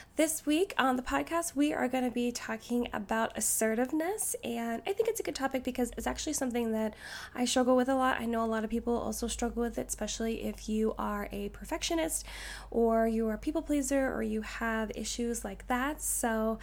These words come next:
um, yeah, we're gonna be talking about that this week. I'm very excited, but today, Monday,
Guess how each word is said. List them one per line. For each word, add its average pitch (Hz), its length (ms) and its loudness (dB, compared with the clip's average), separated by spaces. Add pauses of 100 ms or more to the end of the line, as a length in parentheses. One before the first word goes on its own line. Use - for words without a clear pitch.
(380)
um, 254 280 2
yeah, 330 220 4
we're 285 100 2
gonna 262 140 2
be 262 80 0
talking 247 260 0
about 247 180 0
that 247 200 -2
this 247 180 -2
week. 311 200 0
I'm 220 120 -2
very 214 200 -4
excited, 359 680 0
but - 180 0
today, 349 680 0
Monday, 254 800 4